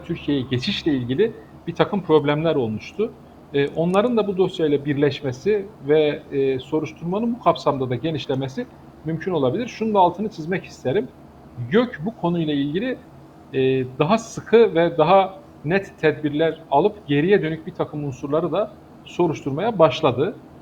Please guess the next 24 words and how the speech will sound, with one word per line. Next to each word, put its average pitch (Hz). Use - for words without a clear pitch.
E, 127
bunu 170
her 170
zaman 156
yapıyor, 123
rutin 123
olarak 117
yapıyor. 180
E, 147
arada 190
belki 175
başka 160
hususları 151
da 202
göreceğiz. 165
Daha 170
önce 180
biliyorsunuz 160
geçişlerle 147
ilgili 180
diploma 170
iptalleri 139
gündeme 104
gelmişti 101